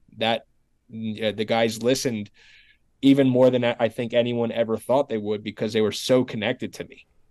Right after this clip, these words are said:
you know, 'cause they, they felt like they were my friend at that time. And, and, you know, they were, you know, and th-, that, so they would do, they trusted my hockey knowledge, but they were also my friends. So it was, it was an interesting dynamic, to say the least.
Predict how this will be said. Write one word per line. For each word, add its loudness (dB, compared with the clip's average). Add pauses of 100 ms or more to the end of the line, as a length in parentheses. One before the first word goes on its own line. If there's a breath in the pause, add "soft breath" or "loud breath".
you -6
know, 2
'cause -2
they, 2
they -2
felt 2
like 0
they -2
were -4
my -8
friend -6
at -6
that -10
time. -6
And, -10
and, -8
you -14
know, 0
they -2
were, 2
you -8
know, 0
and -2
th-, -10
that, -4
so 0
they 0
would -2
do, 0 (800 soft breath)
they 2
trusted 0
my -2
hockey -2
knowledge, -4
but -8
they -4
were -2
also -2
my -8
friends. -2
So 0
it -4
was, -8
it -8
was -4
an 0
interesting 0
dynamic, -2
to -12
say -4
the -12
least. -16